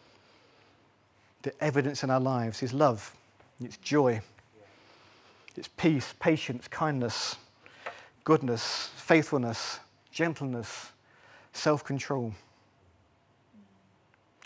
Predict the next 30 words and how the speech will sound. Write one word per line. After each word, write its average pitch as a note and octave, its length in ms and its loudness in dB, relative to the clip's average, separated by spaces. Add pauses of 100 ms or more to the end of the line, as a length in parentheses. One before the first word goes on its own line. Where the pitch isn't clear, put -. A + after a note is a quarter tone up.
fact, C#3 160 -20
we've C#3 80 -16
got A#2+ 240 -10 (300)
that, C3+ 60 -6
uh, A#2+ 140 -10 (460)
can D#3 100 0
we C#3 40 0
bring D3+ 160 0
that C#3+ 120 -2
up D3+ 120 -4
on D3+ 80 -4
the D3+ 40 -4
screen? B2+ 380 -4 (2000)
This - 100 -14
is A#2+ 80 -8
Galatians C3+ 420 0
chapter C#3 280 -2
five, C3+ 360 4
"But C3+ 100 -2
the A#2+ 80 0
Holy D#3+ 360 4
Spirit - 420 2
produces C3 340 -2
this D#3+ 180 2
kind D#3+ 200 2
of C#3+ 80 -2
fruit C#3+ 260 0
in C3+ 80 -2
our C3+ 120 4
lives: A#2+ 420 -2